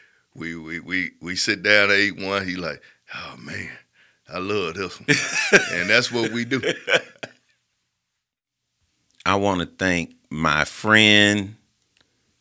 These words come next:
Speaker 2: my fellow Milean, D Tarver, for joining us.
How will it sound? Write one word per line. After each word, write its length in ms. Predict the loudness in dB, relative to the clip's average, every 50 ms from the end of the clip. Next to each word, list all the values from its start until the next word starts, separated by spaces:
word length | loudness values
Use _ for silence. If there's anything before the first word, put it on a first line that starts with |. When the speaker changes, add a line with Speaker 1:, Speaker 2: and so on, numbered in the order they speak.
| _ _ _ _ _
Speaker 2:
my 400 | -10 -4 0 2 2 2 2 0
fellow 480 | -2 -2 2 4 4 4 6 4 4
Milean, 1040 | 4 8 8 10 10 10 10 8 6 4 4 4 4 4 4 4 4 2 0 -2 -6 -10 _ _ _ _ _ _ _ _ _ _ _ _ _ _ -20 -14 -4
D 240 | 2 2 4 4 2
Tarver, 640 | 0 -2 0 6 8 10 10 10 10 8 6 2 2
for 180 | 0 -2 -4
joining 640 | -2 0 2 4 4 6 4 4 4 2 0 0 -2
us. 400 | -4 -6 -8 -12 -16 -16 -20